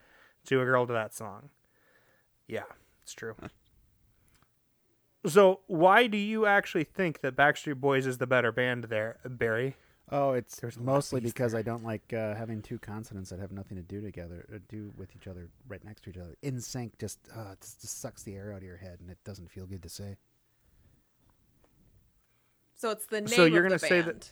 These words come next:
Speaker 2: The name of the band.
Speaker 1: The name of
Speaker 2: Exactly,
Speaker 1: the
Speaker 2: yeah.
Speaker 1: So you're going all in on the judge a book by its
Speaker 2: Sure.
Speaker 1: cover.
Speaker 2: Yeah. Well, it's a boy band, so,
Speaker 1: Okay.
Speaker 2: I mean,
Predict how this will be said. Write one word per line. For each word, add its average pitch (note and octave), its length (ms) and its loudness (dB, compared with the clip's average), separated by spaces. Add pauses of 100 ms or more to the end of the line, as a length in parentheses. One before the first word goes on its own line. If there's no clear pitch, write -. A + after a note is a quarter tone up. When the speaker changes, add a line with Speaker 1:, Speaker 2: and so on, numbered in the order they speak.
Speaker 2:
The D3 100 6
name D3 200 4
of C3 40 0
the B2+ 60 4
band. C3+ 280 -4
Speaker 1:
The D3 100 0
name D3 260 2
of A#2+ 60 -6
Speaker 2:
Exactly, G2 60 -6
Speaker 1:
the G#2 60 -6
Speaker 2:
yeah. G#2 60 -8 (360)
Speaker 1:
So - 160 4
you're F#3 340 8 (180)
going E3 300 8
all E3 260 6
in E3 160 4
on D3 220 6
the C3 220 0
judge C3+ 320 2
a C3 40 -2
book C#3+ 200 2
by C3 120 2
its A#2 140 -6
Speaker 2:
Sure. - 40 -18 (120)
Speaker 1:
cover. - 240 -2
Speaker 2:
Yeah. B2 220 -6 (200)
Well, C#3 120 -2
it's C#3 100 -6
a A#2+ 40 -6
boy C#3+ 200 2
band, G#2+ 320 -4
so, A#2+ 160 -4
Speaker 1:
Okay. D3+ 260 -4
Speaker 2:
I A#2 60 -8
mean, G#2 260 -8